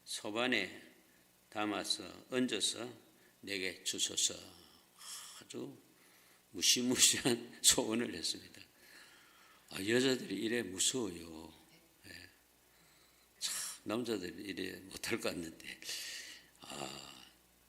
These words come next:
이렇게 소원을 하니까, 아, 왕이 근심할 수밖에 없죠. 명세는 했겠다. 어, 요청하는 것은 너무 무서운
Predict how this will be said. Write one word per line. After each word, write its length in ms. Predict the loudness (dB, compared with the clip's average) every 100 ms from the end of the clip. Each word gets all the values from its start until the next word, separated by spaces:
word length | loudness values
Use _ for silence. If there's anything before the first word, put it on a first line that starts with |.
| _ _ -20 -20
이렇게 460 | -16 -10 -8 -10 -14 -20 -20 _ _
소원을 460 | -12 -8 -4 -4 -4
하니까, 540 | -6 -8 -10 -14 -16 -20 -20 _ -20 -20 -20 -20 -20 -20 -12
아, 80 | 0
왕이 720 | 6 8 8 4 2 -2 -6
근심할 480 | -2 0 2 2 2
수밖에 340 | 2 0 0 -2
없죠. 600 | 0 0 0 -4 -12 -20 -20 -20 -20 -20 -18 0
명세는 580 | 8 10 12 10 8 8
했겠다. 680 | 6 10 8 8 4 4 -2 -10 -18 -18 -16 -16 -18 -8 4
어, 40 |
요청하는 760 | 10 12 12 12 10 10 10 8
것은 840 | 10 10 8 2 -2 -6 -14 -14
너무 840 | -2 4 6 8 6 4 -2 -8 -14 -20 -20 -20 -20 _ _ _ _ -20 -20 -20 -4
무서운 600 | 2 2 2 -2 -2 -8